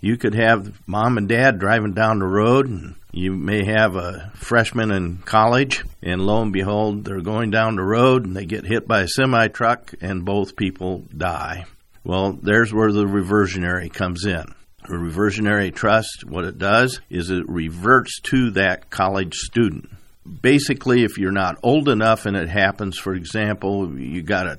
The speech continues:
ten-year-old rather than someone old enough to own securities,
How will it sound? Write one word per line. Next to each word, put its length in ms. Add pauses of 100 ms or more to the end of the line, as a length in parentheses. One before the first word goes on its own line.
ten-year-old 880
rather 240
than 280
someone 380
old 280
enough 320
to 100
own 280
securities, 840